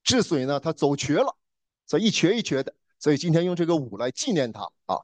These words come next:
那么我们讲这个史前的这个大洪水呢，在这个 <clears throat> 淮南子本经记是这样说的，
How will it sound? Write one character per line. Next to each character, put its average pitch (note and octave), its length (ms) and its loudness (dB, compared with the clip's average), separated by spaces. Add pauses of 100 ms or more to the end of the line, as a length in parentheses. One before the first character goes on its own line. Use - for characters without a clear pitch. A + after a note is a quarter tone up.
(300)
那 F#3+ 120 2
么 G#3+ 160 2
我 D#3 200 0
们 C#4+ 160 0
讲 D#3+ 220 0
这 F3+ 80 -6
个 F3 60 -4
史 D#3 260 -8
前 D#3+ 320 0
的 C4+ 100 2
这 F#3 100 0
个 F3+ 40 -4
大 F#3+ 160 2
洪 E3 160 -2
水 C3 220 -2
呢， C3 140 0 (320)
在 F#3 200 4
这 D#3+ 140 -2
个 C3 480 0 (600)
<clears throat> - 840 -4
淮 E3 180 2
南 A3+ 200 2
子 C#3 340 -6 (500)
本 D#3 240 0
经 A3+ 240 -4
记 G#3+ 160 -6
是 D3 120 -6
这 A3 120 -2
样 C#3+ 160 2
说 C#3 240 0
的， - 100 -8